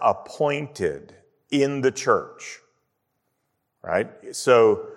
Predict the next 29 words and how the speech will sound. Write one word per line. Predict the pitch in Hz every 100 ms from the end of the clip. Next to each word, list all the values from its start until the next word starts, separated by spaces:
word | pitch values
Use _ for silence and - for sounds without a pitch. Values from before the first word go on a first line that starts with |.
| - - _
so | - 139
what | 120 107 120 151 - - - 107 92
gifts, | 147 190 120 160 - - -
what | 117 127 147 175 - - - _ _ _ - - - -
blessings | 117 165 202 - 160 117 110 135 160 - - -
are | 120 123 - 160
in | 190 214
the | 196
church | 196 - 113 104 123 - -
are | 123 123
there | 127 131
by | 127 123
divine | 113 95 110 117 127 123
appointment. | - - 135 127 92 76 _
God | 120 113 123
has | 117 120 95 -
done | 76 -
so. | - - -
And, | 107 110 101 - _ _ -
and | 110
also, | 117 120 120 113 104 110 - - 104
um, | 95 92 90 95 _ _ _ _ _ _ _ _
if | - 104
I | 104
could, | - 104 82 -
if | 107 101
I | 98
could, | - 104 92 95
uh, | 92 87